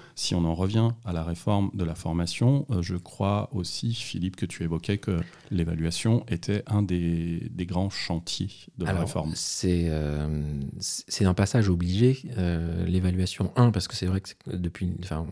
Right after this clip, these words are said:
Speaker 2: on se demande pourquoi est-ce qu'on forme sans évaluer.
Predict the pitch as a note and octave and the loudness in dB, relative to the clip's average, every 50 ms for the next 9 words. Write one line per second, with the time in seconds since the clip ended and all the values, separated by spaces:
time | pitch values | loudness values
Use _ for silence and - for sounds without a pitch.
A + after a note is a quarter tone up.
0 | - - E2+ E2 E2+ F2+ F2 F2 F2+ F2 F2+ - - - - - G2+ F#2 - - | -4 -4 -2 -2 -2 -2 -4 -2 -2 -4 -4 -4 -6 -8 -4 -2 -2 -2 -2 -2
1 | - F#2 E2+ E2 E2 F2 E2+ E2+ E2 E2+ F2 - G2+ F2+ F2 - - F2+ E2+ E2+ | -4 -4 -2 -2 -2 -2 -2 -2 -4 -4 -4 -2 -2 -2 -2 -2 -2 -2 -2 -2
2 | E2 E2 E2 F2+ G#2+ C3+ D#3 | -2 -2 -2 0 0 0 -2